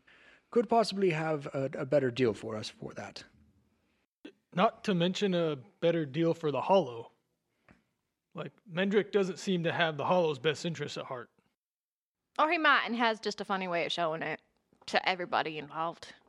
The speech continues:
Speaker 1: Oh, well, I, I always enjoyed the comp-, their company, and, and I, I do hope that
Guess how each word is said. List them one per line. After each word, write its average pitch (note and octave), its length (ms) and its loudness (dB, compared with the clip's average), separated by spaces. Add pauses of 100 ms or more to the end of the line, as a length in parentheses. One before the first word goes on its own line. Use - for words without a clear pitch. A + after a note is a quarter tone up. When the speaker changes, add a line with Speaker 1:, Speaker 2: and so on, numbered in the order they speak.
(1080)
Speaker 1:
Oh, G3 300 -8 (120)
well, F3 360 -8
I, G3 160 -6 (140)
I A#3 180 -6
always C4+ 500 -8
enjoyed A#3 400 -4
the A3 80 -6
comp-, G#3+ 380 -4
their F#3+ 140 -6
company, D#3+ 640 -12
and, E3 240 -12 (220)
and F#3+ 160 -14 (1160)
I, G3 120 0 (840)
I G3 60 -12
do B3+ 360 -2
hope G3 280 -2
that D#3+ 320 -4